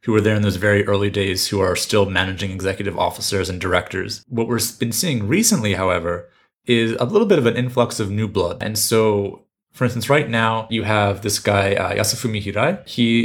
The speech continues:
is, he started at I B M, then he was at Cisco for a while, really kind of like a giant in the B two B, uh, technical world.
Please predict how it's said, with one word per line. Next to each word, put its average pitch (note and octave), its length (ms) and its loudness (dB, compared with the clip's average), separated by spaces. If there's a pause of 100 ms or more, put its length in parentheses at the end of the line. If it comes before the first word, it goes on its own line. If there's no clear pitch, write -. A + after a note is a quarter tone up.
is, G2+ 380 0
he - 140 -12
started A2+ 260 2
at - 80 -4
I G2 120 2
B G#2 180 -2
M, D3 340 -2 (400)
then A2 140 0
he G#2+ 40 0
was G2+ 140 2
at F#2+ 120 0
Cisco C#3+ 360 2
for C#3 180 4
a C3 60 8
while, B2 480 6
really B2+ 300 4
kind A#2 160 0
of G2+ 40 -2
like G2 140 0
a G2+ 60 2
giant G#2 480 0
in F#2+ 240 -6
the F#2 400 -6
B A#2 100 2
two G2+ 80 -2
B, G2 220 2
uh, F#2 240 0
technical B2+ 420 -2
world. C3 380 0